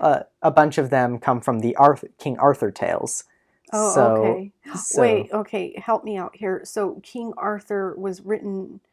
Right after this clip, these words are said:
Speaker 2: when was that written? It, did
Speaker 1: Okay.
Speaker 2: he read King Arthur?
Speaker 1: Uh, every boy at that time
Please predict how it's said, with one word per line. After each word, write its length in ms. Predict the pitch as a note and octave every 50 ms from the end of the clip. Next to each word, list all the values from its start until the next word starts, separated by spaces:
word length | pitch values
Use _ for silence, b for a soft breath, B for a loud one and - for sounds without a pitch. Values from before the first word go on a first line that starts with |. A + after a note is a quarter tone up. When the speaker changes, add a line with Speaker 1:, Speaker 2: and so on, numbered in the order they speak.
| _ _ _ _ _ _ _
Speaker 2:
when 220 | - G#3+ A3 A3+ A3
was 160 | G#3 G3+ -
that 200 | G3+ F#3+ - -
written? 360 | G3 F#3+ - F#3+ F#3+ F#3+ F#3+ - -
It, 140 | G3+ G3+
did 140 | - E3 - -
Speaker 1:
Okay. 160 | D3 - A#3 A3+
Speaker 2:
he 100 | A3+ A3+
read 340 | G#3 G#3 G3+ A3 A3+ G#3+ _
King 240 | - B3 A#3+ A3+ G3+
Arthur? 580 | - A#3 A#3 A3+ _ A#3+ A#3+ A#3+ A#3+ A#3+ A#3 _ _ _ _ -
Speaker 1:
Uh, 120 | - F#3 - - - _ _ _ _ -
every 300 | G3 G3+ F#3 G#3+ G#3+ F#3
boy 380 | C#3+ D3 D#3 D3+ C#3+ C#3 C3+
at 280 | C3+ B2 A2 A#2+ A#2+ -
that 220 | C3+ A#2+ - -
time 500 | - C3 A#2+ A#2 A2 A2 A2+ A2 A#2+ A#2